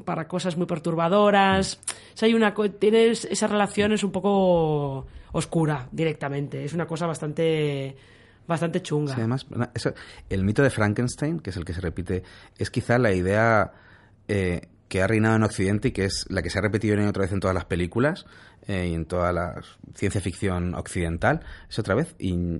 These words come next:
Speaker 2: yo sí que no sé de dónde viene exactamente, porque digo, en Oriente no pasa lo mismo, en Japón las máquinas son buenas, y aquí no, aquí siempre está la idea esa con respecto a la tecnología, no solo la inteligencia artificial, sino eso de el que se nos va de las manos.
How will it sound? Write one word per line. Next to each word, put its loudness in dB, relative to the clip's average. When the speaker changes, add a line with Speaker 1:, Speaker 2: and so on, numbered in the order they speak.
Speaker 2:
yo 0
sí -4
que 0
no 4
sé 2
de 4
dónde 4
viene 2
exactamente, -2
porque 0
digo, 4
en 2
Oriente 2
no 2
pasa 0
lo 2
mismo, 2
en 0
Japón -2
las -4
máquinas -4
son -4
buenas, -2
y -2
aquí 0
no, 4
aquí -2
siempre 0
está -2
la 4
idea 6
esa 0
con -2
respecto -4
a 2
la 2
tecnología, 0
no 4
solo 2
la 2
inteligencia 0
artificial, 0
sino 0
eso 0
de 2
el 0
que -4
se 0
nos 2
va 6
de 4
las 0
manos. -4